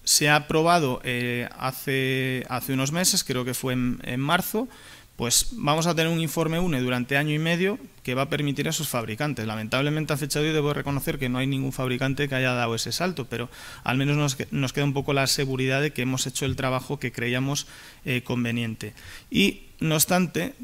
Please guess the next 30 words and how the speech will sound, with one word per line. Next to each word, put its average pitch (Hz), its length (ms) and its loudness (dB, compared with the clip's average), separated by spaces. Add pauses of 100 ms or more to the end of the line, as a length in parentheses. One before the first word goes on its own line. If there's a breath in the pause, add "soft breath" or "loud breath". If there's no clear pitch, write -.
(100)
también 156 480 2
va 156 80 4
un 165 160 0
poco 156 300 0
ligado 147 480 2
a, 120 500 0
al 123 300 -2
proceso 147 480 0
de 170 80 2
sensibilización 151 1000 0
que, 131 460 0
que 120 100 -2
tenemos 139 380 -2
que, 123 760 0
que, 113 540 -4
que 120 100 -4
llevar 123 260 0
a 135 100 0
cabo. 147 220 0
Hay 131 80 0
aquí 131 220 -2
presente 131 460 2
otra 127 180 0
persona, 131 360 0
otra 110 160 -2
asociación. 123 440 -2
Yo 120 120 0
creo 123 180 -2
que 127 140 2
es, - 120 -2